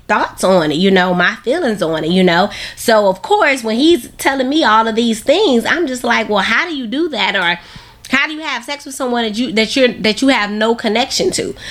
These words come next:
You know, so again, because he, he,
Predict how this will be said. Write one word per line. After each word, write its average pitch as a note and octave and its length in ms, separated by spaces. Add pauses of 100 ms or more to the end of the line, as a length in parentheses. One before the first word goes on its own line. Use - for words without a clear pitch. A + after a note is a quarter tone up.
(120)
You A3 120
know, G#3+ 200
so A3 200
again, A#3+ 640 (300)
because B3 840
he, B3+ 260
he, A#3 500